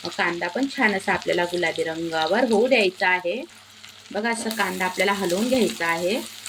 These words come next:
खूप छान अशी ही शेवभाजी लागते सुकी टिफिनला. अगदी तुम्ही जर मुलांना दिले तर तुमचा, अ, मुलांचा टिफिन पूर्ण रिकामा येईल आणि खायला पण खूप छान लागते ही भाजी. अ, ही पद्धत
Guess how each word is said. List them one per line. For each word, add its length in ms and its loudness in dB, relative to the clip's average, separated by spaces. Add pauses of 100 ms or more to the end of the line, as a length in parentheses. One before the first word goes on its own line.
(260)
खूप 100 -2 (220)
छान 340 2
अशी 220 -4
ही 200 0
शेवभाजी 640 2
लागते 340 -4
सुकी 540 -6 (420)
टिफिनला. 580 0
अगदी 500 -2
तुम्ही 180 6
जर 160 2
मुलांना 460 4
दिले 320 -2
तर 260 -2 (180)
तुमचा, 420 -4 (460)
अ, 80 -4
मुलांचा 420 -2 (100)
टिफिन 380 -2
पूर्ण 300 -2
रिकामा 540 -4
येईल 320 2 (360)
आणि 400 -4
खायला 380 -2
पण 240 -2 (100)
खूप 80 -4 (140)
छान 320 -2
लागते 360 -2
ही 140 -2
भाजी. 500 -2 (380)
अ, 60 -4 (300)
ही 200 0
पद्धत 340 -2